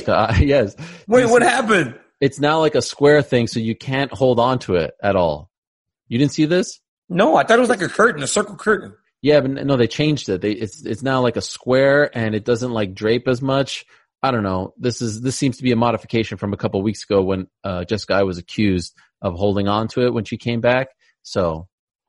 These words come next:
Speaker 1: seems like they're
Speaker 2: Cynthia Calvillo is certain that
Speaker 1: Yes.
Speaker 2: she held it. She
Speaker 1: Yes.
Speaker 2: says she is certain that she held it. And she said part of the reason she's so certain is because Jessica was so happy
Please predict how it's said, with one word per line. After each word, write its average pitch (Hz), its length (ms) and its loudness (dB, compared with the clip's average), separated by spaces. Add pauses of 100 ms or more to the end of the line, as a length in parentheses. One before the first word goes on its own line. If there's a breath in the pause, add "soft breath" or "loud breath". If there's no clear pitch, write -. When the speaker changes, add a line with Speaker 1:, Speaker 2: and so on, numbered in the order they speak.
Speaker 1:
seems 104 280 -6
like 87 200 -4
they're 82 360 -2 (260)
Speaker 2:
Cynthia 208 440 -2
Calvillo 165 540 2
is 139 240 -2
certain 180 540 -2 (360)
that 127 180 2
Speaker 1:
Yes. 101 140 2
Speaker 2:
she 131 100 -6
held 117 300 0
it. 117 200 -6
She - 160 -6
Speaker 1:
Yes. 107 140 2
Speaker 2:
says 160 140 2
she 214 240 0
is 156 240 2
certain 175 420 2
that 143 180 0
she 131 140 -2
held 127 280 2
it. 160 160 -2 (360 loud breath)
And 147 160 0
she 165 160 0
said 170 320 2
part 196 200 4
of 233 60 -2
the 185 60 0
reason 180 240 4
she's 165 260 -2
so 165 120 2
certain 160 320 0
is 135 80 -6
because 143 220 -4
Jessica 170 380 -2
was 165 140 -2
so 170 180 2
happy 151 560 -4